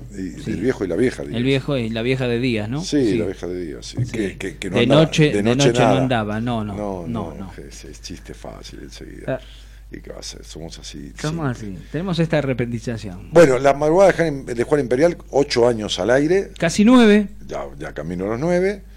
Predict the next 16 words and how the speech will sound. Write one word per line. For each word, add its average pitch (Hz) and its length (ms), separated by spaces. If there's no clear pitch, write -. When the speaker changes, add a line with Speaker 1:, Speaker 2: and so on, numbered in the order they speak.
Speaker 1:
Este, 78 720
y 78 560
Speaker 2:
Que 147 100
será 170 200
en 190 80
el 160 60
próximo 175 320
veinticinco 151 460
de 147 80
junio. 165 300
Vamos 196 200
a - 40
festejar 117 320
acá 110 180
juntos, 98 300
Martínez. 101 340